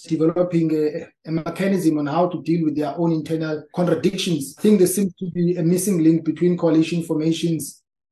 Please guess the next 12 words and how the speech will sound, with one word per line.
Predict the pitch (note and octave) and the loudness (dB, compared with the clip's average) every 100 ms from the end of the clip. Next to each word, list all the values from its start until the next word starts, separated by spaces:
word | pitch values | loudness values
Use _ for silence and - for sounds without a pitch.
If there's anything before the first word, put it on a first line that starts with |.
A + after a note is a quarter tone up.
| _ | _
and | - D#3 D#3 D#3 C#3+ | -4 -2 0 -2 -2
some | C#3+ E3 D3+ D3+ D3+ | -4 -2 0 0 0
provisions | D#3+ C#3+ F3 D#3+ D#3 C#3 | 0 2 2 2 0 0
of | D3 | -4
conflict | - E3 D#3 E3 D#3 - | -4 -4 0 0 0 -2
management | D3+ D#3+ D3+ D3+ C#3+ C3+ - | 0 0 0 -4 -4 -6 -4
mechanisms. | C#3+ C#3+ F3+ F3+ F3 C3+ B2 - - | -4 0 4 4 4 0 -2 -4 0
So | G3+ G3+ G3 G3+ - - | 4 8 8 6 0 0
most | E3+ G3+ C4 | 6 6 8
of | B3+ F3+ | 6 6
these | G3+ - | 2 2
coalition | F#3 F3+ F3+ F#3 F#3 F#3 | 4 6 6 6 0 0